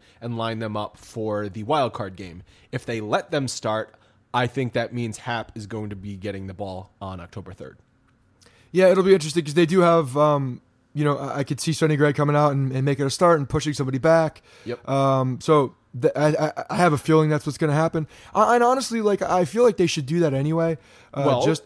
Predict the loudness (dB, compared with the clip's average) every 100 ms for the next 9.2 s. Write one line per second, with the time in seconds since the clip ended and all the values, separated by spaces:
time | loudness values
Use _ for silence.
0 | -6 -4 -4 -4 -2 -2 -2 -2 2 0
1 | 0 -2 2 0 0 -2 -2 0 0 2
2 | 0 0 -2 -4 -4 -2 -2 0 -2 -4
3 | -2 -2 -2 -4 -8 _ -20 -20 _ _
4 | -20 -14 -4 -2 -2 0 0 0 -2 -2
5 | -6 -6 -6 -4 -4 -8 -6 -4 0 0
6 | 2 4 4 4 2 2 2 2 4 4
7 | 6 6 4 0 -2 -4 -6 -6 -2 0
8 | 0 2 0 -2 -6 -4 -4 -6 -8 -8
9 | -8